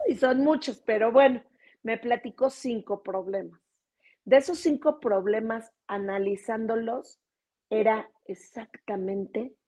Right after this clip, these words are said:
el mismo, en cinco áreas diferentes,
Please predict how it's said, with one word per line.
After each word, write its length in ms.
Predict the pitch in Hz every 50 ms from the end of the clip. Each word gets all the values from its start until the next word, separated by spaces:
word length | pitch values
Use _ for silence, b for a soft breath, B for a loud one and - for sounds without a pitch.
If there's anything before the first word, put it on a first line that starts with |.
| _ _ _ _ _ -
el 220 | 190 170 170 170
mismo, 480 | 170 180 190 196 - 185 185 202 196 - - - -
en 240 | 220 214 208 214 202
cinco 480 | - - 311 339 - - - 330 320
áreas 320 | 311 294 269 285 277 269 233
diferentes, 580 | 240 214 - 196 185 190 196 202 196 - 262